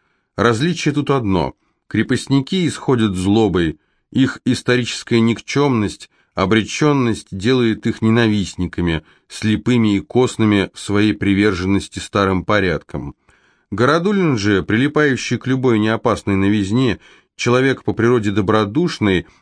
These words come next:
но, что называется, без царя в голове и к тому же одержимый тщеславием, пуще подчеркивающим его глупость.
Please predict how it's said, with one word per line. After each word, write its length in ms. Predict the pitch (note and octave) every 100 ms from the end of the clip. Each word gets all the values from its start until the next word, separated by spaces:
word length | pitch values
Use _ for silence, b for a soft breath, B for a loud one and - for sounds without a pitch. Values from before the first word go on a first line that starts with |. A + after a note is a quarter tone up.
| b
но, 200 | G2+ A#2
что 180 | - C3
называется, 560 | A#2+ A2 B2+ A#2+ -
без 260 | G2+ F#2+ G2+
царя 380 | - A2+ A#2 G#2+
в 100 | E2+
голове 460 | F#2+ G2+ A2 D3+
и 100 | D#3+
к 60 | A2
тому 300 | - G2+ G#2
же 140 | F2+
одержимый 600 | F#2 E2 G2 F2+ G2+ F#2
тщеславием, 760 | D#2+ - G#2 D3 E3+ D3+ C#3 C3 b b b b b b -
пуще 420 | F#3 F#3+ - E3
подчеркивающим 1160 | D#3 B2+ G2+ - C3+ C3 A#2+ A#2 G#2+ - A2+ G#2+
его 340 | F2 F#2+ G#2
глупость. 800 | F#2+ F#2 E2+ D2+ D2+ - - -